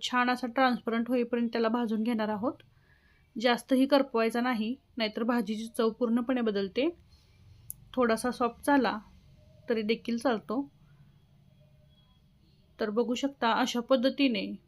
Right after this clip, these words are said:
मी कांदा भाजून घेतलेला आहे व त्यामध्ये जी शिजवून घेतलेली भाजी आपण पिळून घेतलेली आहे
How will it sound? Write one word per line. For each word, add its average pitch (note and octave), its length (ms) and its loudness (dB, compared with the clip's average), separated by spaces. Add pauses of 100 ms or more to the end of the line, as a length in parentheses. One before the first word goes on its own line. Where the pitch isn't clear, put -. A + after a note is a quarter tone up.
(100)
मी A3 80 -6
कांदा A3 320 0
भाजून A3 320 2
घेतलेला A3 420 -2
आहे G#3+ 220 -6 (520)
व A#3 80 -2
त्यामध्ये A#3+ 680 0 (1040)
जी A3+ 80 -2
शिजवून A#3 440 0
घेतलेली B3+ 340 2
भाजी A#3+ 460 2
आपण A#3 260 -2
पिळून A3+ 320 0
घेतलेली A#3 360 0
आहे A3 260 -2